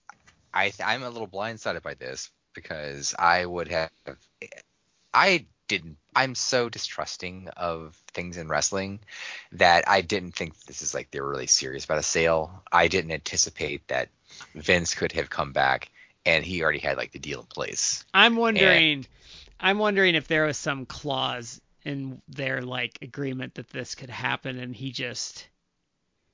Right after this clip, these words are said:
Speaker 2: and because, like, he got spooked that the price was gonna go down, that he just agreed to, he just, like, exercised that clause.
Speaker 1: This is, this is a, a really fucked up situation. Uh,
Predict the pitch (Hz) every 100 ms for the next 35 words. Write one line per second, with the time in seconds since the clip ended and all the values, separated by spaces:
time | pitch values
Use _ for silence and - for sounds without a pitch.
0 | _ _ _ _ _ _ _ 160 156 170
1 | 175 147 147 135 175 170 156 - - 165
2 | 151 - 143 135 - 139 131 151 143 156
3 | 151 156 156 151 151 143 120 135 135 -
4 | 127 135 127 127 - 131 117 113 110 131
5 | - - - - - _ _ _ _ _
6 | _ _ - 151 151 - 143 127 - -
7 | - - 120 - 117 117 117 - 131 -
8 | - 131 120 - - - - - _ _
9 | _ _ 123 120 - - 113 95 80 -
10 | - - 113 135 135 95 - _ _ _
11 | _ 87 73 - 82 85 73 - - 76
12 | 73 69 - - 69 67 - 85 95 _
13 | - _ - - 78 73 73